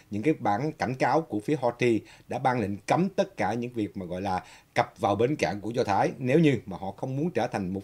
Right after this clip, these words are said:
tiêu bị tấn công của nhóm Hồi giáo Houthi, theo tường trình của hãng thông tấn Reuters cho biết.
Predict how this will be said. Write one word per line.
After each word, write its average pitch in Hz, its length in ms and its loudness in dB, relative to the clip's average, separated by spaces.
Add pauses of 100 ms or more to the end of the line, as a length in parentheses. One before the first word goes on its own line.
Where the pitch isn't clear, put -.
tiêu 117 160 -2
bị 98 120 -4
tấn 120 180 -2
công 120 200 -2
của 87 140 -8
nhóm 120 220 -4
Hồi 98 180 -4
giáo 107 140 -2
Houthi, 110 400 -2 (340)
theo 131 120 4
tường 127 240 0
trình 104 220 0
của - 160 -4
hãng 117 160 -2
thông 127 120 -4
tấn 143 180 -4
Reuters 120 340 -2
cho 104 60 -4
biết. 135 280 4